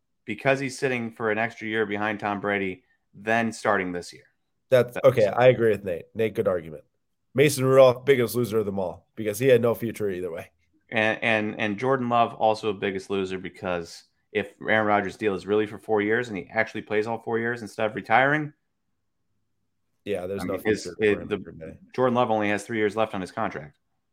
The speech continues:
Speaker 2: Yeah. Yep, I agree with that. And with that, we will end this week's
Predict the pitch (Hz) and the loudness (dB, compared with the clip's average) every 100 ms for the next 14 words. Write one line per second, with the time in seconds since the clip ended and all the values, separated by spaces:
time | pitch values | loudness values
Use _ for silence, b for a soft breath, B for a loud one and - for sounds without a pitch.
0 | _ 82 85 85 _ _ _ _ _ _ | _ -12 -12 -12 _ _ _ _ _ _
1 | _ _ b b b b b 139 143 - | _ _ b b b b b 8 8 6
2 | _ _ - 120 120 104 104 101 95 92 | _ _ -2 2 4 2 -4 -4 -4 -4
3 | 92 - B B B B B B - 185 | -4 -12 B B B B B B 4 6
4 | 196 165 135 120 107 - - b b _ | 8 6 6 4 4 -4 -20 b b _
5 | 185 156 127 120 110 101 98 _ _ 117 | -4 0 2 2 0 -4 -16 _ _ -6
6 | 117 - 117 107 - | -6 -4 -8 -10 -14